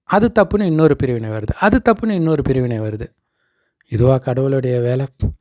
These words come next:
இப்ப கடவுள் சொல்றாரு, "இந்த மாதிரி பிரிவினையே இல்லாத உலகத்தை அல்லவா நான் படைத்தேன்."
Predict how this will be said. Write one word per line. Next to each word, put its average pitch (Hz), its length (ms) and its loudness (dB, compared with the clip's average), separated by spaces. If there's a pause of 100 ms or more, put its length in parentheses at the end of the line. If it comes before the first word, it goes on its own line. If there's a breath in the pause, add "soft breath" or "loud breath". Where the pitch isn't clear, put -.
(500 soft breath)
இப்ப 117 220 -14
கடவுள் 139 340 -2
சொல்றாரு, 127 200 -2
"இந்த 120 180 -2
மாதிரி 117 180 -2
பிரிவினையே 147 580 2 (100)
இல்லாத 185 680 4
உலகத்தை 156 460 2
அல்லவா 156 400 0
நான் 143 280 -2
படைத்தேன்." 113 640 -8